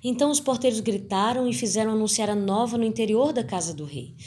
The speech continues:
Levantou-se o rei de noite e disse a seus servos: "Agora eu vos direi o que é que os sírios nos fizeram. Bem sabem eles que estamos afa-, esfaimados." Por isso saíram do arraial,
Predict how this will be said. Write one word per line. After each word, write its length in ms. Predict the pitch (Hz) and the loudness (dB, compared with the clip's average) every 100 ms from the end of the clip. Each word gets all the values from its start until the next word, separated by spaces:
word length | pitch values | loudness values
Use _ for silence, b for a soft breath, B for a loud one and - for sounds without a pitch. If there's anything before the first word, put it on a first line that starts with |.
| B B B - | B B B -4
Levantou-se 460 | 233 277 320 311 | 0 0 2 2
o 20 | 269 | 4
rei 160 | 247 | 4
de 140 | 220 214 | 4 4
noite 340 | 202 240 - | 4 2 2
e 20 | |
disse 200 | 220 233 | 2 2
a 40 | 247 | 2
seus 240 | 247 240 | 0 2
servos: 340 | - 196 175 180 | 2 2 0 -2
"Agora 360 | 175 196 240 | 0 2 4
eu 80 | 220 | 2
vos 240 | 190 208 | 2 0
direi 280 | 185 180 202 | 2 0 0
o 80 | 226 | -2
que 180 | - 190 | -2 0
é 200 | 196 240 | 0 -2
que 140 | 247 | -4
os 120 | 208 - | -2 0
sírios 300 | 226 208 214 | 0 -2 -2
nos 200 | 226 - | 0 0
fizeram. 520 | 233 185 208 202 147 - B B B B | 0 0 0 -2 -6 -14 B B B B
Bem 220 | 160 240 | 2 4
sabem 480 | 277 247 208 202 190 | 4 2 2 2 2
eles 200 | 226 220 | 4 2
que 120 | - | 0
estamos 560 | 208 - 214 220 233 208 | 0 0 0 0 0 0
afa-, 360 | 214 214 226 - | -2 -4 -8 -8
esfaimados." 840 | 220 214 226 220 208 226 208 165 | -4 -2 0 0 0 0 -2 -6
Por 200 | - 202 | -4 -2
isso 320 | 196 247 - 196 | 0 0 0 0
saíram 440 | 202 190 233 262 | 0 0 0 0
do 80 | 220 | -2
arraial, 600 | 196 190 165 185 247 | -2 -2 -2 -2 -2